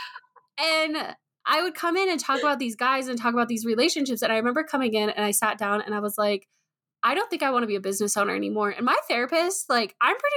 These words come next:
sure he would have fell out of his chair if he could. But it was just, like, this realization of, like, I had built this very incredible, successful thing. And I, I loved that stage of business.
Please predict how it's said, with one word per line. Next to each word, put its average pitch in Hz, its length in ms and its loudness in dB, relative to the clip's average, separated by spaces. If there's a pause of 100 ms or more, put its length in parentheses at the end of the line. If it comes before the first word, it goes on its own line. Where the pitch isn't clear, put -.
(120)
sure 370 120 -2
he 330 120 0
would 311 140 2
have 202 160 -4
fell 285 160 2
out 277 160 2
of 240 80 -4
his 240 180 -2
chair 208 240 2
if 202 160 -2
he 240 120 0
could. 156 440 0 (720)
But 320 120 2
it 339 100 2
was 330 160 -2
just, 311 180 -6
like, 294 140 0
this 294 180 -2
realization 247 680 0
of, 202 120 0
like, 202 300 0 (120)
I 220 260 2
had 240 240 -4
built 220 200 0
this 214 140 -2
very 220 340 2
incredible, 208 460 -2
successful 202 500 -4
thing. 285 440 0
And 226 120 0
I, 226 160 2 (400)
I 240 60 4
loved 247 540 -2
that 208 240 2
stage 220 320 -2
of 196 100 -2
business. 240 500 -2